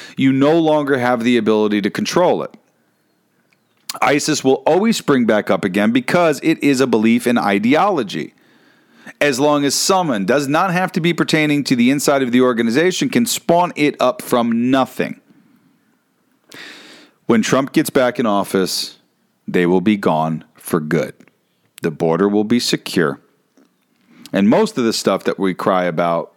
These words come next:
or talk about or discuss at length will be corrected, and that will happen. On what date will that happen?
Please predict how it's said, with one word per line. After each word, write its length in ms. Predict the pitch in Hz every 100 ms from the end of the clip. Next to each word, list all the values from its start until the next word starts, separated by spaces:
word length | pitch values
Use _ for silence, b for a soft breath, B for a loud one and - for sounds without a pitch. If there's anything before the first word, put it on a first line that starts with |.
| -
or 120 | 135
talk 340 | - 147 135
about 360 | 113 110 107 -
or 160 | 110 110
discuss 680 | 117 - - 90 85 - -
at 280 | 131 143 -
length 520 | 98 87 85 82 - B B B B B B
will 260 | 117 143
be 180 | 120 117
corrected, 640 | 107 - 95 82 - 85 - _ _ -
and 140 | 101 98
that 220 | 95 98
will 220 | 101 92
happen. 500 | 90 85 76 - - _ _ _ -
On 220 | 101 101
what 260 | 101 107 110
date 240 | 117 151
will 120 | 165
that 180 | 156 156
happen? 540 | 143 143 143 147 139